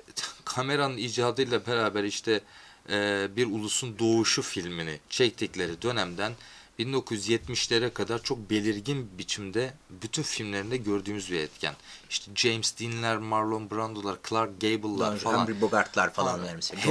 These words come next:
Speaker 2: John
Speaker 1: bir
Speaker 2: Wayne'ler.
Speaker 1: erkek, işte maskülen bir erkek, karizmatik erkek, bir erkek üzerine kurulu bir dünyadan bahsediyoruz.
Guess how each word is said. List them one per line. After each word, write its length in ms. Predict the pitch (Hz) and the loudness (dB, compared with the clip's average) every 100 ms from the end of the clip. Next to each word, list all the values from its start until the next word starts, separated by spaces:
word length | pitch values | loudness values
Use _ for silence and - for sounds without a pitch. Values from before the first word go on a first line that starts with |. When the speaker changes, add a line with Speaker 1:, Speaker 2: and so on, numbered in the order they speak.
| 127 | 4
Speaker 2:
John 120 | 104 | 4
Speaker 1:
bir 40 | |
Speaker 2:
Wayne'ler. 340 | 117 95 92 - | 4 4 2 2
Speaker 1:
erkek, 840 | 98 92 - 131 110 - - - - - | 0 0 0 4 4 2 -6 -6 -8 -8
işte 180 | - - - | -8 -8 -10
maskülen 640 | 87 - - 110 120 120 | -4 -2 -2 4 4 6
bir 100 | 110 | 2
erkek, 420 | 98 92 85 85 - | 2 0 -2 -8 -8
karizmatik 720 | - 98 98 90 104 - 123 | -6 -2 -2 -2 -4 -4 -2
erkek, 360 | 101 85 - 82 - | -2 -2 -6 -8 -4
bir 80 | 104 | 0
erkek 420 | 98 98 147 117 | 0 0 -2 0
üzerine 400 | 92 95 82 82 | -2 -2 -2 -8
kurulu 440 | - 90 82 78 | -8 -6 -6 -8
bir 120 | 82 | -10
dünyadan 600 | - 92 87 82 78 78 | -10 -8 -4 -4 -4 -8
bahsediyoruz. 640 | 76 76 - 78 73 - | -8 -8 -8 -10 -12 -10